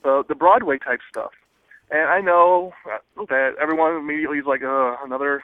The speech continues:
Sweeney Todd." But I was thinking about things like, um, the Toxic Avenger musical that came out, or maybe Jekyll and Hyde. Um, I know Addams Family is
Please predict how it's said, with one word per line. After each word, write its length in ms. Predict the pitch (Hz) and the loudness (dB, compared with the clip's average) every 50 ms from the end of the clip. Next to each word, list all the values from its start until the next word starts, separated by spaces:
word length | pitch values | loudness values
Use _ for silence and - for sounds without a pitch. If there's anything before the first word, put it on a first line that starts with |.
| - - | -12 -18
Sweeney 280 | - 131 139 143 160 170 | -16 -14 -12 -12 -12 -12
Todd." 440 | - - 123 120 117 117 117 120 - - _ - - - - - - - _ | -6 -4 -2 -2 -2 -2 -4 -6 -10 -14 _ -20 -20 -20 -20 -20 -20 -18 _
But 100 | - 214 | -4 0
I 100 | 180 214 262 | 2 2 2
was 80 | 294 - _ - | 2 0 _ -8
thinking 200 | 254 247 240 240 | -10 -6 -4 -2
about 240 | 226 220 208 202 - | 0 2 2 0 0
things 240 | 202 196 202 202 185 | -4 -6 -6 -8 -4
like, 380 | 180 180 170 165 156 - - - _ - _ _ _ _ - | -2 0 0 0 -4 -8 -14 -20 _ -20 _ _ _ _ -8
um, 480 | 151 156 156 156 156 156 151 151 151 - _ 185 | -4 -4 -4 -4 -4 -6 -10 -14 -16 -20 _ -14
the 80 | 180 170 | -14 -12
Toxic 380 | - - 202 214 - - 214 170 | -6 -4 -4 -4 -4 -4 -6 -4
Avenger 400 | 156 165 196 208 220 185 170 156 | -2 -2 -2 -2 -2 -2 -2 -2
musical 420 | 147 147 139 135 139 - 135 131 | -2 -4 -8 -8 -8 -6 -6 -4
that 120 | 127 127 - | -4 -6 -8
came 320 | - - 151 143 131 127 131 | -8 -10 -10 -8 -8 -6 -6
out, 300 | 127 120 117 117 127 131 | -6 -6 -8 -10 -10 -12
or 80 | 143 135 | -12 -10
maybe 260 | 139 156 156 156 151 | -10 -10 -10 -10 -12
Jekyll 380 | 135 - 165 180 - - 170 175 | -8 -6 -4 -4 -4 -4 -4 -4
and 100 | 160 156 | -4 -4
Hyde. 600 | - - 175 180 175 165 160 131 123 120 117 - _ - - - - - _ _ - | -6 -4 -2 0 2 4 2 2 2 -2 -6 -12 _ -20 -20 -20 -20 -20 _ _ -10
Um, 480 | - 139 143 143 143 143 143 143 139 139 - - | -6 -6 -4 -4 -4 -6 -6 -10 -16 -20 -14 -4
I 100 | - 151 | -4 -2
know 320 | 160 175 175 175 175 170 165 - | 2 4 4 4 4 2 2 2
Addams 280 | 175 202 208 214 208 - - | 2 2 2 0 -6 -8 -6
Family 320 | 185 160 156 151 147 143 | -4 -2 -2 -2 -4 -6
is 80 | 139 | -6